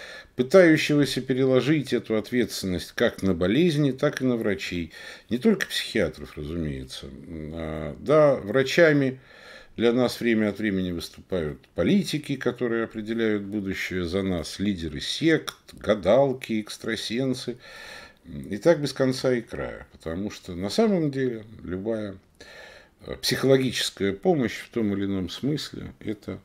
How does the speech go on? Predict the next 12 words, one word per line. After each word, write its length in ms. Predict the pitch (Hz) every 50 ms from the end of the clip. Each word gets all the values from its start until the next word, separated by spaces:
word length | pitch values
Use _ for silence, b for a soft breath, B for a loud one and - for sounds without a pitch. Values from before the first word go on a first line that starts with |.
| _ _
помощь 480 | - 110 104 95 98 92 - - - - _ _ _
от 240 | - 110 - - _ -
тревоги, 600 | - 110 120 117 123 123 95 69 65 64 64 - - _
потому 400 | - 76 - 87 82 87 87 82
что 220 | - - - 80
тревога, 520 | - - - 92 110 151 196 180 - - -
неопределенность 840 | 101 95 95 90 - - 101 92 98 104 107 104 98 95 90 87 95
будущего 640 | 110 135 156 143 131 120 - - - 107 101 90
присутствует 680 | 82 - - 104 - - 120 - - - - 104 98 95
в 20 |
человеке 460 | - - 110 113 113 113 104 - - -
всегда, 480 | - - - 117 120 110 110 98 -